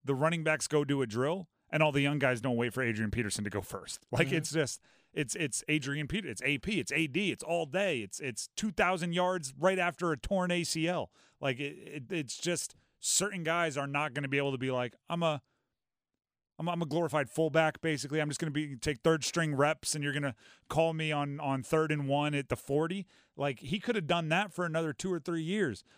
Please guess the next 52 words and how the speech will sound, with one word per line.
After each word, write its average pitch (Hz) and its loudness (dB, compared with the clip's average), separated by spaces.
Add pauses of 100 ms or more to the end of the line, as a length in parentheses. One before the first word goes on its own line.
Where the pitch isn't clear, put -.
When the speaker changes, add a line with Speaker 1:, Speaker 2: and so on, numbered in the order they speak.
(140)
Speaker 1:
but 165 6
it 160 2
was 143 -2
never 170 0
gonna 151 0
happen 160 0
because 139 -2 (300)
it's - -8
like 147 -2
you 151 0
need 170 -2
the 147 0
starter 175 2
to 143 2
own 190 0
the 131 0
room, 131 0
and, 135 -2
and 127 -4 (240)
any 170 0
room 156 0
A 151 4
P 147 0
was 131 0
in, 156 2
he 120 -6
was 139 -4
gonna 127 -4
own 127 -2
the 117 -4
room. 143 -2 (340)
The 139 -2
same 160 -2
is 147 -2
true 170 0
for 143 -2
a 135 0
lot 135 2
of 127 -2
those. 131 -2 (300)
Like, 123 -2
Mike 160 0
Evans 190 2
doesn't 156 0
get 147 -2
to 156 0
the, 139 2
the, 123 0 (520)
uh, 113 2
wide 127 0
receiver 151 -2
room 185 -2